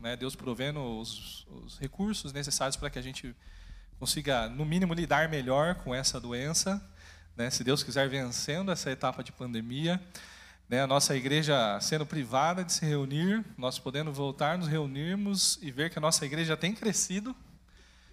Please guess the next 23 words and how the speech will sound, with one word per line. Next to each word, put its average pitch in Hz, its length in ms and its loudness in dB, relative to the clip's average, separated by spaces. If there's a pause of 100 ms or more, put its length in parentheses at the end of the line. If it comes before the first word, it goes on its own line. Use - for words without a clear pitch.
(180)
né, 139 160 8
a 147 60 8
gente 165 300 0
enfrentar 156 540 4
o 196 80 4
desafio 156 420 0
de 147 60 -4
uma 147 140 -2
construção, 175 760 -6
igual 139 200 -2
nós 139 180 -2
estamos 139 420 -2
enfrentando, 147 720 0 (720)
né, 143 200 4
a 143 80 6
gente 151 460 2 (640)
continuar 156 680 4
apoiando 185 600 2
missionários, 156 560 0
como 135 160 -4
a - 20 -2
missionária 139 460 -2
Adriana, 139 640 -2